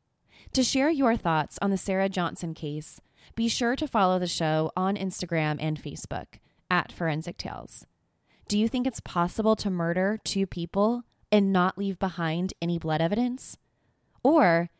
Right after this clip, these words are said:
do you believe that Sarah Johnson is wrongfully convicted? To find out what I think about the case,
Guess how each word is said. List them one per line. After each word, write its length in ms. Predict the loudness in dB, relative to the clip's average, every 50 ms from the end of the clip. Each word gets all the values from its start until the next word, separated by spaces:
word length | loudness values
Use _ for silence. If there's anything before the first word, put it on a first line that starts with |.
| _ _ -2
do 80 | 0
you 220 | 0 2 2 2 2
believe 520 | 2 2 2 2 0 0 0 -2 -2 -2 0
that 180 | 0 0 0
Sarah 300 | 0 0 2 2 4 2
Johnson 640 | 2 2 2 0 0 -2 -4 -4 -4 -4 -4 -2 -2 -2
is 140 | -2 0
wrongfully 500 | 0 0 0 0 -2 -4 -4 -4 -4 -4
convicted? 760 | -4 -4 -4 -4 -4 -6 -8 -10 -10 -12 -10 -10 -10 -12 -14 -18 _ _ _ _ _ _ _ _ _ _ _ _ _ _ _ -16 0 2
To 120 | 4 4
find 280 | 4 4 2 2 2 2
out 180 | 2 2 4
what 120 | 6 6 6
I 140 | 6 4 2
think 220 | 0 -4 -4 -4
about 240 | -2 -2 -2 -4 -4
the 80 | -6 -8
case, 520 | -8 -8 -6 -6 -6 -6 -6 -6 -8 -8